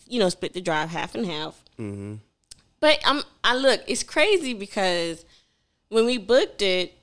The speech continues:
Speaker 1: the whole time when I put it in the maps, it was saying, like, um,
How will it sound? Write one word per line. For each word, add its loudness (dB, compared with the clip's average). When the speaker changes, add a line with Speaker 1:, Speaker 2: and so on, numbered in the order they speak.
Speaker 1:
the -4
whole 2
time -2
when -4
I -2
put -4
it -4
in -4
the -2
maps, 0
it -8
was -6
saying, 0
like, -4
um, -4